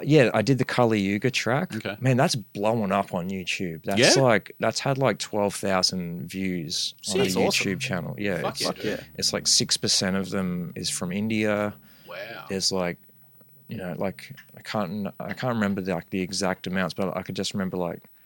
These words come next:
Speaker 1: I was like, "Well, that's, that's a considerable."
Speaker 2: Yeah.
Speaker 1: But yeah, no, like, I did, I did,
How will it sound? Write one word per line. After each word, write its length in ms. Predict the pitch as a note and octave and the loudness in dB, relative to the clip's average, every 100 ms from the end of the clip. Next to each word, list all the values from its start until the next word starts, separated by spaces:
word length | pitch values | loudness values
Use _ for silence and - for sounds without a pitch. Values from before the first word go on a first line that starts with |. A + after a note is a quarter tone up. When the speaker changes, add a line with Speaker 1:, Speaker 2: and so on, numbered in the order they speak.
| _ _ | _ _
Speaker 1:
I 60 | F2+ | -8
was 100 | E2+ | -6
like, 80 | E2 | -2
"Well, 160 | G#2 | 0
that's, 420 | F2+ G2+ - - - _ _ _ _ _ | 0 0 0 0 -4 _ _ _ _ _
that's 220 | G2 - | -8 -8
a 40 | G2+ | -8
considerable." 640 | G2 F#2+ - F#2 F2 E2+ F2 | -8 -6 -4 -2 -4 -4 -8
Speaker 2:
Yeah. 60 | F2 - _ _ _ _ _ _ _ _ _ _ _ | -8 -12 _ _ _ _ _ _ _ _ _ _ _
Speaker 1:
But 180 | - G#2+ | 2 6
yeah, 180 | C3+ B2 | 6 6
no, 160 | G#2 - - | 4 -2 -4
like, 320 | G#2 G#2+ G#2+ | 0 0 2
I 60 | G#2 | 0
did, 320 | A2 G#2+ F3 - | 0 -2 -4 -8
I 80 | G#2 | -6
did, 400 | G#2 G2+ F2+ | -2 -2 -2